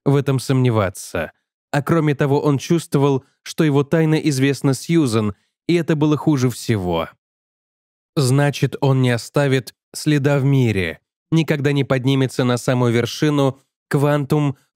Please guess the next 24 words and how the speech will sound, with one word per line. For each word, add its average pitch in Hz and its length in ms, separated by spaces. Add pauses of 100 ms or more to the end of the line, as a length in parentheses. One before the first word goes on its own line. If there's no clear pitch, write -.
Pharmaceuticals, 143 1000 (240)
где 131 200
он 131 100
работал 123 420
в - 40
качестве 123 480
одного 120 420
из 117 80
младших 117 460
менеджеров. 98 800 (760)
Даже 139 300
если 131 260
он 123 140
поменяет 123 460
место 117 280
работы, 120 580 (300)
из 156 200
него 131 240
не 127 120
выйдет 127 540 (260)
ничего 160 640
путного. 85 840 (840)
Джон 147 340
вздохнул. 104 680